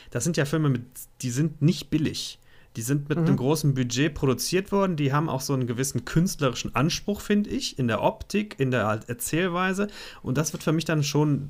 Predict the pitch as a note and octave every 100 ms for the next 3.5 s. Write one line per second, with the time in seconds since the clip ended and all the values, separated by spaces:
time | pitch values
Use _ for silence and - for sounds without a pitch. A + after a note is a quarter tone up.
0 | G#2 A#2+ B2 A#2+ C3+ C3+ C#3+ G2+ A#2 -
1 | C#3 - C3 G#2+ A#2 - - - - F2
2 | - - - - - - - - - -
3 | D3 C#3+ D3+ C#3+